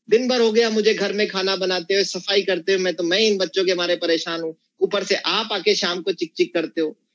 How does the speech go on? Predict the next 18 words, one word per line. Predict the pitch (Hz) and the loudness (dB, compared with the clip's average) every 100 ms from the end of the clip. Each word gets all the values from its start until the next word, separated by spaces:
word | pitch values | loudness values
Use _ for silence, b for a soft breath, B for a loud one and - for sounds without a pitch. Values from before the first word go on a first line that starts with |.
| _ - | _ -6
और | 196 | -4
फिर | 185 214 190 | 0 2 2
घर | 170 185 | 0 0
में | 185 | 2
लड़ाई | 175 156 143 | 2 2 -2
शुरू। | - - - | -4 -8 -4
एक | 262 | -2
simple | 233 - 269 247 262 | 0 0 -2 -2 -2
सा | 233 214 | 0 0
vitamin | 196 180 180 190 180 | 0 0 0 -2 -2
mineral | 165 165 175 | 0 0 0
आपके | 156 156 170 | 0 -2 -4
घर | 147 147 | -2 -4
को | 160 160 | -2 -4
उथल | 135 143 | -4 -6
पुथल | 131 139 143 | -8 -6 -4
कर | 135 | -4
देता। | 117 104 | -6 -8